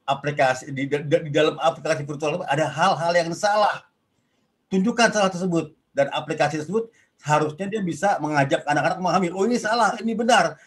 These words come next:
Jadi anak-anak diajak untuk berani mengkoreksi kesalahan yang ada pada virtual lab tersebut. Jadi virtual lab sengaja dibuat salah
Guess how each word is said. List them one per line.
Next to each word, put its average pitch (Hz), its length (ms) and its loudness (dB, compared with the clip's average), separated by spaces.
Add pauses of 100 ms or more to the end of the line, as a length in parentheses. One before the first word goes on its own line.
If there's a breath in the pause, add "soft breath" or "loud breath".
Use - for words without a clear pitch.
(480 soft breath)
Jadi 131 240 0
anak-anak 131 320 0
diajak 127 640 0
untuk 127 240 -12 (440)
berani 139 720 2
mengkoreksi 143 1040 -4
kesalahan 123 560 -4
yang 139 200 -6
ada 127 280 0
pada 127 480 -4 (320 loud breath)
virtual 123 320 -4
lab 120 160 0
tersebut. 113 400 -10 (560)
Jadi 151 160 -4
virtual 165 320 2
lab - 160 4
sengaja 156 400 2
dibuat 151 480 0
salah 160 480 -2